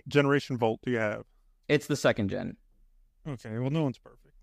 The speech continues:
Speaker 2: Well, are you arguing the first gen's better? Because it's, uh, clearly not.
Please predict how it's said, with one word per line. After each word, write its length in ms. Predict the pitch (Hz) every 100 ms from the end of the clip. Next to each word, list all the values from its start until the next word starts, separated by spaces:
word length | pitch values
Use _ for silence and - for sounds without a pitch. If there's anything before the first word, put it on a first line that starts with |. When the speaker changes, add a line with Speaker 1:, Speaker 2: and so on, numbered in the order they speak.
| _ _ _ - _ _ _ -
Speaker 2:
Well, 120 | 151
are 160 | 139 147
you 160 | 147
arguing 400 | 135 147 170 165
the 80 | 143
first 280 | - 151 -
gen's 260 | 160 143 127
better? 300 | 123 180 208
Because 320 | 143 160 143
it's, 200 | 120 _
uh, 160 | 143 156
clearly 560 | - - 170 240 185 120
not. 340 | 104 - -